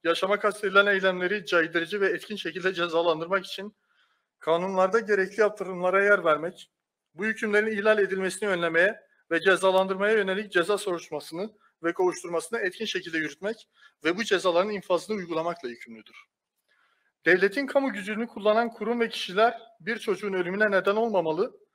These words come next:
devlet önce öldürmeme yükümlülüğü kendisi yerine getirmelidir. Negatif yükümlülük sadece kasıtlı öldürme halinde değil, taksirle öldüm-, öldürme eylemleri için de geçerlidir. Öldürme yasağını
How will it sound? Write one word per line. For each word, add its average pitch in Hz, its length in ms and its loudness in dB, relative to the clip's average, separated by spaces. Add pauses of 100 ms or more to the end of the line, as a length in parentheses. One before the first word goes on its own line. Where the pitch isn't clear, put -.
(240)
devlet 180 400 6
önce 233 280 2
öldürmeme 196 560 0
yükümlülüğü 190 580 -4
kendisi 185 420 0
yerine 156 220 2
getirmelidir. 110 760 -14 (920)
Negatif 233 440 2
yükümlülük 220 520 -4
sadece 214 420 2
kasıtlı 208 440 2
öldürme 202 340 4
halinde 196 400 4
değil, 254 300 -4 (360)
taksirle 196 420 0
öldüm-, 202 540 2
öldürme 180 400 -2
eylemleri 190 440 2
için 135 200 -8
de 123 80 -8
geçerlidir. 113 640 -12 (1080)
Öldürme 185 380 2
yasağını 233 720 4